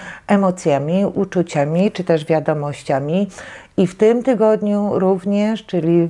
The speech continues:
w, od dziewiętnastego do dwudziestego piątego, nie tylko dlatego, że sterujemy do pełni, ale w tym tygodniu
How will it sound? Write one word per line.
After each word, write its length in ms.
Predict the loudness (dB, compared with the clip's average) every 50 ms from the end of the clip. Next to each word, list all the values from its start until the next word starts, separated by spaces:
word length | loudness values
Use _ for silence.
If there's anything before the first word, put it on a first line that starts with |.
| 0 0
w, 340 | 2 4 6 6 6 4 2 2
od 140 | 0 -2 0
dziewiętnastego 720 | 0 -2 -2 -2 -2 -4 -4 -6 -4 -4 -4 0 0 0
do 240 | 2 2 2 2 0
dwudziestego 680 | 0 -2 -2 -2 -2 -4 -2 -4 -4 -2 -2 -4 -4 -6 -8 -16 -20 -20 -16 -2
piątego, 520 | 0 0 2 4 2 2 2 2 0 0
nie 260 | 0 0 -2 -2 -2 -2
tylko 240 | -4 0 0 0
dlatego, 420 | 2 0 -2 -2 -2 -2 -2 -4 -4
że 160 | -4 -6 -8
sterujemy 640 | -4 -4 -2 -2 0 0 0 0 -2 -2 -4 -6 -4
do 240 | -2 -2 0 0 -2
pełni, 500 | -4 -2 0 0 2 2 0 -2 -4 -4 -4
ale 340 | -2 0 2 2 2 0 -2
w 60 | 0
tym 200 | -2 -2 0 0
tygodniu 500 | -2 0 2 2 2 2 0 0 -2